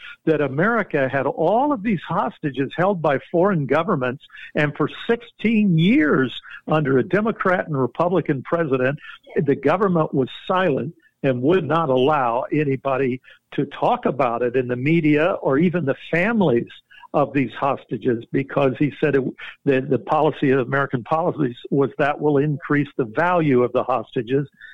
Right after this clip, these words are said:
and cause more to be taken. So Trump turned that around. He's brought twenty-two hostages home, and he uses the power of the American economy to throttle any nation that will hang on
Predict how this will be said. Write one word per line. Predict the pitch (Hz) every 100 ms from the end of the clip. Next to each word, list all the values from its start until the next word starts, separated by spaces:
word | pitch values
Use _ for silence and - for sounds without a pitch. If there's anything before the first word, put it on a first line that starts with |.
| - -
and | 123 120 -
cause | 143 135 120
more | 127 151 165
to | 131
be | 117 120
taken. | - 185 170 113 - - - -
So | 156
Trump | - 180 196 -
turned | 156 135 123
that | 165
around. | 160 117 113 117
He's | 139
brought | 147 135 131
twenty-two | - 156 147 - 131
hostages | 139 139 - 135 113 113
home, | 131 139 139 143 - - - -
and | 135 123
he | 127
uses | 185 175 175 160 139 127
the |
power | 131 - 143 143 139
of | 117
the | 123 120
American | 120 139 135 135
economy | 123 123 - 143 135 113 117 110 - - _ -
to | 123 -
throttle | 135 165 170 127 110
any | 123 143 131
nation | 123 143 139 139 120 107 - - _
that | 135 127
will | 131 127
hang | 107 143 131
on | 135 131 117 113